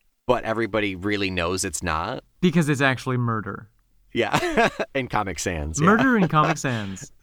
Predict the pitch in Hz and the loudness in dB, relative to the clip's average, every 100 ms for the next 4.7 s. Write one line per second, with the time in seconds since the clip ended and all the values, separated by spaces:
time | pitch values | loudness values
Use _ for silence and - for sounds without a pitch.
0 | - - - - - - - - - 107 | -2 -2 -4 -8 -8 -20 -20 -14 -4 -4
1 | - - 104 - - 98 85 90 87 78 | -4 -6 -6 -4 -4 -4 -2 -2 -2 -4
2 | 82 80 78 82 78 85 85 82 82 82 | -2 -2 -2 -4 -6 -4 -6 -6 -4 -2
3 | 78 78 82 85 - 87 - - - - | -2 -4 -6 -6 -4 -4 -4 -8 -4 -4
4 | - 98 87 80 87 107 | -2 -4 -2 -2 -2 -4